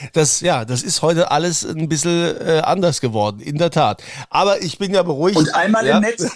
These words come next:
Speaker 2: ah, ja, aber einmal ein Bild im Netz, immer das Bild im Netz. Also das kriegst du ja auch nicht mehr raus.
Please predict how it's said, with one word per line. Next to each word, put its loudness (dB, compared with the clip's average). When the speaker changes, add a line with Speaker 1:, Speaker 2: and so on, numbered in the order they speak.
Speaker 2:
ah, -2
ja, 0
aber -4
einmal 0
ein -4
Bild -2
im -6
Netz, -4
immer 2
das -4
Bild -2
im -4
Netz. -4
Also -2
das -2
kriegst 0
du 4
ja 2
auch -4
nicht 2
mehr 4
raus. -4